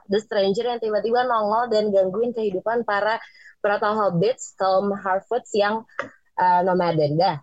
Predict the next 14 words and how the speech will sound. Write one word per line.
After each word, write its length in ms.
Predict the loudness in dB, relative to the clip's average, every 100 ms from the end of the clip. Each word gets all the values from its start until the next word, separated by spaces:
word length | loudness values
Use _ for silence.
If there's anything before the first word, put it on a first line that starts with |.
| -2
dari, 360 | 0 0 -2 -8 _ _ -4
eh, 600 | 0 2 2 2 2 0 -4 -6
keempat 560 | -4 -2 -4 -4 -4
subplot 600 | -4 -4 -6 _ 0 0 0
ini, 600 | -4 0 0 0 -2 -4
mana 380 | -2 0 0 0
yang 260 | 0 0
paling 600 | 0 0 2 2 0 -2 -4
Emmy 600 | -2 -2 -2 0 0 2
dan, 400 | 2 2 0 -6 -10 _ -18 -4
eh, 180 | -2
Rengga 360 | 0 0 2 0
suka? 460 | 0 -4 -2 -4 -4 _
Dan 500 | 0 2 2 -4